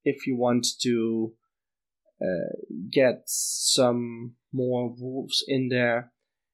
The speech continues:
They are non-infantry, I guess, so they only ever regain a single wound, so you'll have to spend a lot of spells to make this one worthwhile, I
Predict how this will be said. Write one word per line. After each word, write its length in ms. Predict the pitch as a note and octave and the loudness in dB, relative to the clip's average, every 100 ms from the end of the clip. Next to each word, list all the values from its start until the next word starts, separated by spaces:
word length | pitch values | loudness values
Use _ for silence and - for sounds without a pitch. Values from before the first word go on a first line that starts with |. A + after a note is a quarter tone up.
| _ - | _ 0
They 720 | C#3 C#3 C#3+ C#3 C#3 C#3 - - _ _ _ _ _ _ _ _ _ - | 2 2 0 -4 -6 -6 -6 -8 _ _ _ _ _ _ _ _ _ 6
are 180 | D#3+ F3+ | 8 8
non-infantry, 1200 | C#3+ C#3+ D3 - C3+ D3 C3 A#2+ A#2+ A#2 A2 - | 6 4 4 2 0 -2 -6 -2 -2 0 -2 -4
I 140 | - A2 | 0 0
guess, 580 | A#2 A2+ G#2+ - - - | 2 0 0 0 -2 -2
so 640 | - - C3 A#2+ A#2+ A#2 A2+ _ _ _ _ _ _ _ _ - - | 0 2 4 4 2 -2 -10 _ _ _ _ _ _ _ _ -14 0
they 140 | C#3 | 4
only 260 | C3 D#3 D#3 | 6 8 6
ever 140 | C#3+ C#3 | 4 2
regain 380 | C3 B2+ B2 G2 | 0 2 2 2
a 80 | |
single 480 | A2+ - C3 B2+ A2 | 2 2 2 2 2
wound, 220 | G#2 A#2+ | 2 -2
so 120 | - A#2+ | 0 0
you'll 280 | B2 B2 | 0 -2
have 160 | C3+ - | -4 -2
to 360 | C3+ B2+ B2 - | 0 2 0 0
spend 360 | - - B2+ B2 | -2 0 0 2
a 40 | |
lot 160 | B2 B2 | 0 0
of 80 | C3 | 0
spells 400 | - A2+ B2 - | 4 4 4 2
to 80 | A#2 | 0
make 280 | A#2+ A#2+ | -2 -2
this 200 | A#2+ A#2 - | -4 -4 -2
one 320 | A#2+ A#2 A2+ - | 0 0 -4 -8
worthwhile, 1040 | A2+ A#2 A#2 - A#2 A#2 A2+ A2 G2+ - - | -4 -2 -2 -4 -6 0 2 2 0 -2 -4
I 100 | A2 | -6